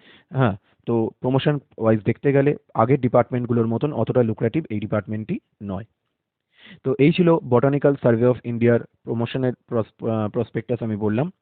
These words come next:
এরপর আমি যদি চলে আসি, সেটা হচ্ছে Ministry of External Affairs এই ডিপার্টমেন্টের সম্পর্কে। Ministry of External Affairs-এর কাজ তোমরা জানো, বিদেশ মন্ত্রকের কথা বলা হচ্ছে এখানে।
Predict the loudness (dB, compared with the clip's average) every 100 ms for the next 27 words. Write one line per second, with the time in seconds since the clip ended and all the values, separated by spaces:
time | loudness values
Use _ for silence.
0 | _ _ -14 -2 2 4 4 4 2 2
1 | 4 4 4 0 0 0 0 -2 -2 -2
2 | -2 -2 -2 -4 -10 -6 -4 -2 0 0
3 | -2 -2 -4 -2 -4 -4 -6 -8 -6 -8
4 | -10 -12 -12 -18 _ _ _ _ _ -20
5 | -20 -4 4 6 6 4 6 4 4 2
6 | 4 6 6 4 4 2 4 4 2 2
7 | 4 4 2 0 -2 0 2 2 0 -2
8 | 0 0 0 2 2 2 2 2 0 -2
9 | -2 -4